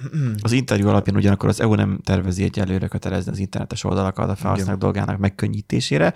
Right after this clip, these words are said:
Speaker 2: Ehelyett az a testület célja, hogy a lehető, a, nem, hogy a legjelentősebb platformok, például a Meta, Microsoft vagy Amazon önként vállalják a böngészési élmény gördülékenyébbé tételét, amelynek hatására legalábbis bizottság reményei szerint a kisebb szereplők is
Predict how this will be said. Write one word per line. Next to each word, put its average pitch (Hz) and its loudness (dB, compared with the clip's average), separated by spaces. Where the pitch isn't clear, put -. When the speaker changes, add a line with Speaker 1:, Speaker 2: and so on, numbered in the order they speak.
Speaker 2:
Ehelyett 123 2
az 101 0
a 101 2
testület 95 -2
célja, 120 2
hogy 104 2
a 101 2
lehető, 104 0
a, 98 0
nem, 98 0
hogy 104 2
a 101 4
legjelentősebb 101 0
platformok, 95 -2
például - -2
a - -4
Meta, 104 0
Microsoft 101 -4
vagy - -6
Amazon 101 -2
önként 101 -6
vállalják 98 -4
a 101 -4
böngészési 101 -4
élmény 104 0
gördülékenyébbé 95 0
tételét, 107 0
amelynek 101 -2
hatására 101 -2
legalábbis 101 -6
bizottság 101 -2
reményei 98 -6
szerint 110 -2
a - -10
kisebb - -4
szereplők - -4
is - -6